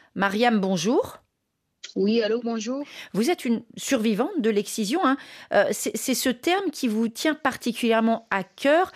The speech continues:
Speaker 1: C'est vrai qu'il est très différent de celui de victime. Quand on est survivant, on est dans l'action et on regarde, on va dire, on regarde son passé droit dans les yeux.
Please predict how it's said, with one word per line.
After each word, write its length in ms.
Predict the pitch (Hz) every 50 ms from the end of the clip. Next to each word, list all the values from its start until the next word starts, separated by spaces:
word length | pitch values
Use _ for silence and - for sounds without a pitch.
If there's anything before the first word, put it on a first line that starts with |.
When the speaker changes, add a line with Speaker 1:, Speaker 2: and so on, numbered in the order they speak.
| - - - - -
Speaker 1:
C'est 140 | - -
vrai 160 | 196 208 294 302
qu'il 200 | - - 196 170
est 140 | 165 -
très 240 | - - - - 302
différent 500 | 240 240 240 233 - 247 233 226 240 233
de 120 | 202 180 180
celui 340 | - - 175 160 170 190
de 240 | 170 135 156 147 139 -
victime. 560 | - 151 135 208 214 - - - 311 339 359 302 - - - - - _
Quand 240 | - - 185 175 -
on 60 | 202
est 80 | 190 190
survivant, 640 | 175 - - 214 190 196 196 175 208 202 196 202 - -
on 140 | 160 165
est 220 | 180 180 175 170 -
dans 200 | - 147 151 160
l'action 520 | 170 185 196 - - - - 233 220 208 - - - - - _ _
et 160 | - 180 185
on 160 | 180 180 175 -
regarde, 600 | - 123 160 208 214 185 233 233 220 208 175 147 - - - - _ -
on 60 | 185 185
va 100 | 196 208
dire, 140 | 180 226 214
on 80 | 202
regarde 240 | 185 190 220 208 196
son 140 | - 208 196
passé 280 | - 185 190 - -
droit 360 | 196 170 131 - 160 226 226 202
dans 120 | 196 190
les 240 | 185 190 208 202 220
yeux. 160 | 294 339 359